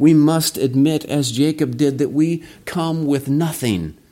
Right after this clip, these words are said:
and that we are, as Jacob said, not worthy of the least of all the mercies and all the truth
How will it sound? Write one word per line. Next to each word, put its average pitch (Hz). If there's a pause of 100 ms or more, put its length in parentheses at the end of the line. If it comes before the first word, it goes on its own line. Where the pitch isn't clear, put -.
(340)
and 117
that 131
we 156
are, 139
as 123
Jacob 135
said, 123
not 135
worthy 110
of 82
the 101
least 117
of 95
all 127
the 120
mercies 117
and 98
all 110
the 107
truth 82